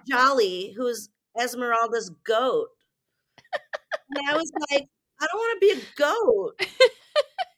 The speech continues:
Speaker 2: You're
Speaker 1: Then
Speaker 2: just
Speaker 1: I
Speaker 2: pointing at Carolina, being like, "But she gets to be
Speaker 1: I was like,
Speaker 2: this
Speaker 1: "But she's
Speaker 2: beautiful
Speaker 1: so
Speaker 2: princess."
Speaker 1: pretty."
Speaker 2: <laughs>
Speaker 1: And she had this beautiful wig, and I'm like,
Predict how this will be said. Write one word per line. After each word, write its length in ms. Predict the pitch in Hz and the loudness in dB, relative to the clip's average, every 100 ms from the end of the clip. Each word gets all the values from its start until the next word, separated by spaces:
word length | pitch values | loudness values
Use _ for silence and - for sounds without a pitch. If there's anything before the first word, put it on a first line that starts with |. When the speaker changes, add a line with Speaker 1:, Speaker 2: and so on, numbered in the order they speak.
| 587 392 | -16 -2
Speaker 2:
You're 160 | 349 | 0
Speaker 1:
Then 40 | 302 | 2
Speaker 2:
just 80 | 311 | 4
Speaker 1:
I 80 | 302 | 6
Speaker 2:
pointing 360 | 311 233 240 226 | 6 4 6 6
at 160 | 208 | 6
Carolina, 500 | 233 208 202 202 220 | 6 6 6 2 0
being 180 | 247 254 | -2 -4
like, 160 | 262 262 | -6 -6
"But 180 | 381 | -8
she 180 | - 508 554 | -6 -6 -2
gets 260 | 587 523 - | -2 -2 -4
to 120 | 392 | -6
be 380 | 339 320 330 339 - - | -4 -4 -4 -6 -10 -6
Speaker 1:
I 160 | 381 392 | -2 2
was 200 | 415 359 415 | 0 0 0
like, 100 | 427 | 0
Speaker 2:
this 100 | 415 | 2
Speaker 1:
"But 140 | 427 453 | 0 2
she's 120 | 403 | 2
Speaker 2:
beautiful 220 | 427 466 427 | 4 2 2
Speaker 1:
so 60 | 494 | 2
Speaker 2:
princess." 500 | 554 659 508 539 523 | 2 0 0 4 4
Speaker 1:
pretty." 640 | 440 294 262 247 240 254 453 427 | 2 2 2 2 2 0 -2 -6
Speaker 2:
<laughs> 140 | 370 | -2
Speaker 1:
And 100 | 311 | -2
she 100 | 453 | 0
had 120 | 370 - | -2 -2
this 180 | 392 269 | -6 -4
beautiful 560 | 311 349 370 - 349 285 | -4 -2 -4 -6 -8 -6
wig, 480 | 294 311 311 311 285 | -2 2 2 2 -2
and 140 | 277 | -6
I'm 140 | 294 302 | -6 -6
like, 200 | 302 | -6